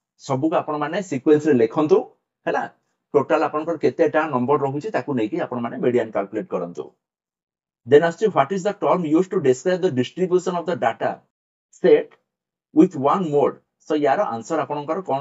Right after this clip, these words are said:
ଅଛି, ମୁଁ already ଭିଡିଓରେ କହିଛି, ଆପଣମାନେ ସେଟାକୁ ବି ଦେଖନ୍ତୁ। Then ସେ କହୁଛି, what is the mode of the following number? ଦେଖନ୍ତୁ କୋଉ ନମ୍ବର ଆପଣ ମ୍ୟାକ୍ସିମମ ଟାଇମ ରିପିଟ ଅଛି, ସେଇଟା ହବ ଆପଣଙ୍କର ମୋଡ। ଯଦି କିଛି ରିପିଟ ନାହିଁ, ତାହେଲେ ଜିରୋ ହବ ଆପଣଙ୍କର ଆନ୍ସର। ନେକ୍ସଟ କହୁଛି, ଅ,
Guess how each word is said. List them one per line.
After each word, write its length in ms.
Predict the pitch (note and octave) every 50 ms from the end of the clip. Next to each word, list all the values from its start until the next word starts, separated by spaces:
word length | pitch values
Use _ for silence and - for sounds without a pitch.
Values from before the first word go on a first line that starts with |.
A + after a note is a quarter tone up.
| C3+
ଅଛି, 100 | C3 - F3+
ମୁଁ 100 | F3 D3+
already 180 | C3+ C#3 C#3+ E3
ଭିଡିଓରେ 320 | B2 B2 B2 C#3 C#3+ D3
କହିଛି, 300 | D3 B2 A#2+ A#2+ A#2+ - -
ଆପଣମାନେ 300 | C3+ - B2+ B2 A#2+ B2
ସେଟାକୁ 280 | - A#2 G2 A2 G2+ A#2+
ବି 80 | B2 A#2+
ଦେଖନ୍ତୁ। 400 | G#2+ F#2 - G2+ G2 F2 D#2+ D2 - _ _ _ _ _ _ _ _ _ _ _ _ _ _ _ _ _ _ _ -
Then 140 | C3 C#3 D3
ସେ 120 | E3 E3
କହୁଛି, 220 | E3 F3 E3+ F#3+ E3+
what 160 | D3+ - D#3
is 100 | E3+ E3
the 100 | F3 F3
mode 260 | C#3+ C3 C#3 E3 F3 F3
of 40 | E3 D#3+
the 60 | E3+ E3 -
following 260 | C#3+ C3 C#3+ D3+ D3+
number? 300 | D3 B2+ A#2+ G2+ G#2 F#2 - - _
ଦେଖନ୍ତୁ 280 | B2 A#2+ - D#3 D#3 D3+
କୋଉ 220 | B2+ - C#3+ D#3 D#3+
ନମ୍ବର 320 | D3+ C#3 C3 C3 D3 D#3+ - - - _ _ _ _ _ _ _ _ G#2
ଆପଣ 180 | A2+ - D#3 D#3+
ମ୍ୟାକ୍ସିମମ 400 | C#3+ C3 A#2+ - - F3 E3+ E3
ଟାଇମ 160 | - - D#3+ D3+
ରିପିଟ 280 | D3 C#3+ B2+ D3+ C#3+ B2
ଅଛି, 280 | A#2+ G#2 - - - - - - _ _ _ _ _ _ _ _ _ _ _
ସେଇଟା 220 | - D3+ D3 C#3+ D3
ହବ 80 | D3 D#3+ D3+
ଆପଣଙ୍କର 300 | D3 E3 D#3+ D#3 E3+ D#3 C3+
ମୋଡ। 140 | C3+ - A3 F#3+
ଯଦି 240 | - C#3 C3+ C#3+ F#3
କିଛି 200 | F#3 G3+ F#3 G3 F3+
ରିପିଟ 260 | D3 - - F3+ E3
ନାହିଁ, 160 | F3+ F#3+ -
ତାହେଲେ 180 | - F#3 G3 F#3
ଜିରୋ 240 | C3+ A#2+ C3+ C#3 D3
ହବ 140 | C#3+ C#3+ D3+ D3 B2+
ଆପଣଙ୍କର 280 | - B2+ B2+ C#3+ E3+
ଆନ୍ସର। 340 | D#3 B2 A#2 - A2 - - B1+ - _ _ _ _ _ _ _ _ _ _ _ _ _ _ _ _ _ _ _ _ _ _ _ _ _ _
ନେକ୍ସଟ 240 | A#2 C3+ D#3+ F3 -
କହୁଛି, 300 | - E3+ E3 D#3+ - G#3+ B3 - - _ _ _ _ _ _ _ _ _ _
ଅ, 100 | - A#2